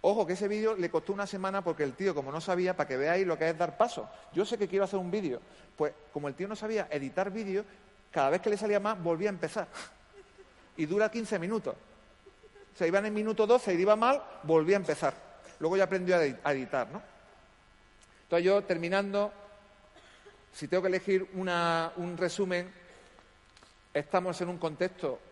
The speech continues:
muy difícil de tangibilizar, muy difícil de poner en valor, también cuando vendemos en la empresa, yo recomiendo que elijas la perla que te representa. Ya sé que eres capaz de hacer muchas cosas,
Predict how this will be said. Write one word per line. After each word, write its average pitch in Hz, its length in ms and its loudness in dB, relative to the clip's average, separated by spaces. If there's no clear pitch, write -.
muy 170 300 -6
difícil 202 340 -4
de 170 60 0
tangibilizar, 160 880 -2
muy 175 140 -6
difícil 180 520 -8
de 151 100 2
poner 151 220 -2
en 175 100 -6
valor, 156 300 2
también 170 420 0
cuando 165 340 0
vendemos 143 460 -2
en 135 80 -2
la 131 120 -2
empresa, 165 500 -2
yo 156 260 2
recomiendo 151 580 -4
que 147 80 -2
elijas 180 400 0
la 156 220 2
perla 185 380 0
que 170 100 -4
te 151 100 -4
representa. 120 500 -8
Ya 175 140 -2
sé 202 100 -8
que 190 80 0
eres 185 140 2
capaz 185 280 0
de 170 80 -2
hacer 170 220 -4
muchas 170 240 -8
cosas, 180 300 -4